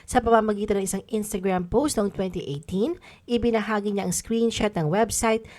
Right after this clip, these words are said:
na nagsasabing namatay siya matapos madisgrasya ang minamanehong motor.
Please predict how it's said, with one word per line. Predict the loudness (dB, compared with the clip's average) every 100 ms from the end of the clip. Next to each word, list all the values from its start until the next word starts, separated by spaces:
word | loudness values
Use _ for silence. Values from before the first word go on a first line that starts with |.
| -20 0
na | 2
nagsasabing | 2 2 0 2 2 0 0
namatay | 0 0 -2
siya | 0 0
matapos | 2 0 -2 -2
madisgrasya | -2 -4 -4 -2 -2 0 -2 -2 -8 -6 2
ang | 4
minamanehong | 4 2 0 0 0 0 0 0
motor. | 0 0 0 0 -4